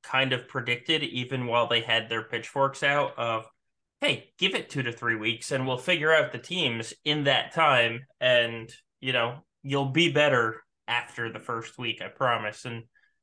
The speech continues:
that's kind of what's happening now. A hundred eighty-two for the one thirty box is probably, probably still a little low. And not a little. I, I would think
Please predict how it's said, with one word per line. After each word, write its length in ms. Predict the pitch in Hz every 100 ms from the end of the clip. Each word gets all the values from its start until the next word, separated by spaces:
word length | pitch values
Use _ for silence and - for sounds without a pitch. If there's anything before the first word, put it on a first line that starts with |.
| _ _
that's 200 | 151 -
kind 360 | - 208 208 190
of 120 | 143
what's 200 | 143 135
happening 440 | 131 120 110 110 107
now. 280 | 104 98
A 40 | 104
hundred 340 | 185 240 226
eighty-two 540 | 185 151 139 - 135 135
for 380 | 135 120 117 - _ _ _ _
the 80 | 127
one 260 | 139 131
thirty 260 | 131 120 113
box 360 | 110 101 - 147
is 80 |
probably, 960 | 139 - 311 247 165 135 120 113 110 - _ _ _ _ _ _
probably 520 | 339 - 208 180 165
still 680 | 139 - 147 139 131 123 -
a 60 | -
little 360 | 123 117 110 107
low. 380 | 104 92 104 _ _ _ _ _ -
And 140 | 143
not 180 | 202 190
a 40 | 120
little. 380 | 113 92 - -
I, 140 | 127 - - _ _ _ _ _ 180
I 80 |
would 280 | 214 190 -
think 340 | 143 131 117